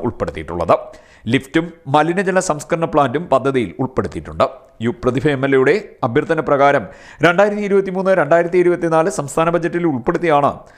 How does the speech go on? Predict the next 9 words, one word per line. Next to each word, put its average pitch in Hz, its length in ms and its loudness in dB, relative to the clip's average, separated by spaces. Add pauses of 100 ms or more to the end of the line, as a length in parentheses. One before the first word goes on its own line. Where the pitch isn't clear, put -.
(320)
ഇതിനുള്ള 151 260 4 (100)
തുക 156 140 0 (120)
അനുവദിച്ചത്. 90 480 -4 (360)
പൊതുമരാമത്ത് 123 640 2
കെട്ടിട 180 220 0 (100)
വിഭാഗത്തിനാണ് 160 640 2 (120)
നിർമ്മാണ 131 280 -2 (100)
ചുമതല. 82 260 -2 (480)
നടപടിക്രമങ്ങൾ 175 640 2